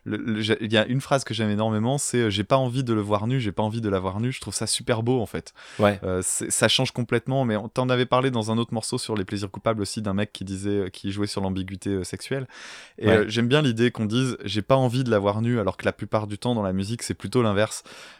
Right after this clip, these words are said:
Speaker 1: Et, euh,
Speaker 2: Ouais.
Speaker 1: donc je trouvais ça plutôt joli. Et puis, euh, le refrain, quoi. Le, le refrain est juste super beau. Euh, on se prend la main. Je trouve que la ligne mélodique, elle est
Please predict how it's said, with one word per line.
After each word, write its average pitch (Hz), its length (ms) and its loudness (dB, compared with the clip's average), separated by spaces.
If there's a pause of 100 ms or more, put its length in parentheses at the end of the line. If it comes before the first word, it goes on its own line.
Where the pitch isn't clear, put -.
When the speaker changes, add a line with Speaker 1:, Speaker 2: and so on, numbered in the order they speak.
(140)
Speaker 1:
Et, 98 60 -2
euh, 92 100 2
Speaker 2:
Ouais. 101 160 4
Speaker 1:
donc 104 140 -2
je - 60 -12
trouvais 117 180 0
ça 123 160 0
plutôt 120 260 -2
joli. 117 400 0
Et 104 80 0
puis, 151 320 0
euh, 95 260 4
le 98 200 2
refrain, 107 400 0
quoi. 98 340 0
Le, 95 140 0
le 98 160 -2
refrain 104 380 -2
est 120 40 0
juste 104 240 -2
super 113 460 -4
beau. 135 300 2
Euh, 95 180 -2
on 127 140 0
se - 120 -2
prend 104 220 -4
la 98 140 2
main. 143 200 -2
Je - 60 -8
trouve - 120 -12
que - 140 -4
la 90 60 2
ligne 113 160 2
mélodique, 104 440 0
elle 92 120 0
est - 100 -4